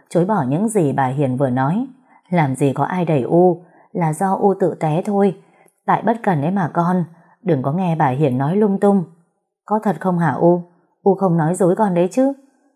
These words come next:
Nếu thực sự có người dám làm như vậy, U cứ nói, con nhất định sẽ tra hỏi rõ ràng."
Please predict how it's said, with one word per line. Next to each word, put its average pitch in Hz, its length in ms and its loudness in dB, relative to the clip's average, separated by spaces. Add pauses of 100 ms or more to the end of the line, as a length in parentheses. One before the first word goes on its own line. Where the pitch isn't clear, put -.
Nếu 180 200 2
thực 196 180 0
sự 151 260 0
có 156 100 -2
người 196 240 0
dám 151 240 -2
làm 196 200 0
như 165 140 2
vậy, 147 280 0 (320)
U 165 180 2
cứ 165 140 4
nói, 185 320 -2 (220)
con 190 160 -2
nhất 233 160 0
định 147 220 0
sẽ 185 220 -6
tra 202 200 -6
hỏi 156 260 -2
rõ 160 240 -2
ràng." 151 320 0